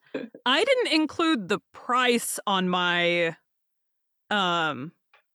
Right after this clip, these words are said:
Speaker 2: barcode thing. Like, it's not included in there. Um, I don't know if that makes a difference to anybody. I think bookstores don't like it if there's no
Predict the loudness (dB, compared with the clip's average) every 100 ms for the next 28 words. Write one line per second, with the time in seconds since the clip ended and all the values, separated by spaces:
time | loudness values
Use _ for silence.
0 | _ _ _ -12 -4 -4 -2 -4 0 -2
1 | 0 -2 -2 -4 -2 -2 0 -2 -4 -2
2 | -2 -2 -2 -2 -2 -4 -10 -20 -20 _
3 | -4 0 2 0 -2 -6 _ _ _ _
4 | -4 0 2 2 2 2 2 0 0 0
5 | 2 2 0 0 -2 0 2 2 2 2
6 | 2 2 0 0 -2 -2 -4 -2 -2 0
7 | -4 -2 -4 -2 -4 -4 -8 -4 -6 -6